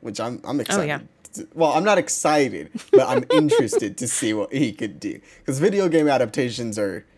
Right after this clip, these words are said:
Speaker 1: notoriously bad.
Speaker 2: Yeah.
Speaker 1: But we'll see if he could do something cool with Ghost of Tsushima. I think it could be a, I think it could be good. <laughs> Maybe. We'll see.
Speaker 2: It's got potential, but
Speaker 1: It, it has potential.
Speaker 2: Harley says, "Tobey Maguire, seriously?"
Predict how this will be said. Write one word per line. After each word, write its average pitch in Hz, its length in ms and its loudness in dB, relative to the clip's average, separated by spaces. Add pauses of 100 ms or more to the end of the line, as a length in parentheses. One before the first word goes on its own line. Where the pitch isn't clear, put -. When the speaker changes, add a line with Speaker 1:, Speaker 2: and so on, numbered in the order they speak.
(100)
Speaker 1:
notoriously 120 800 -2
bad. - 400 -14
Speaker 2:
Yeah. 156 240 -6 (880)
Speaker 1:
But 110 400 -2 (360)
we'll 151 120 2
see 208 240 -4
if 190 140 -4
he 180 80 -8
could 160 100 -8
do 175 120 -6
something 165 280 -6
cool 160 140 -2
with 147 80 -2
Ghost 147 180 0
of 127 60 -10
Tsushima. 156 500 -8
I 120 100 -6
think 143 180 -4
it 127 220 -8
could 110 160 -6
be 104 140 -2
a, 101 120 -6 (300)
I 175 100 -10
think 190 160 -2
it - 40 -12
could 127 100 -8
be 110 260 -8 (320)
good. 120 280 -6 (280)
<laughs> - 280 -12
Maybe. 131 480 0 (420)
We'll 143 120 -2
see. - 180 0
Speaker 2:
It's 220 120 -2
got - 140 0
potential, - 400 -10 (300)
but 123 200 -2 (520)
Speaker 1:
It, 165 220 6
it - 60 6
has 147 160 2
potential. - 420 -14
Speaker 2:
Harley 160 240 4
says, 156 200 2
"Tobey 196 240 0
Maguire, 170 400 -2
seriously?" 220 580 -4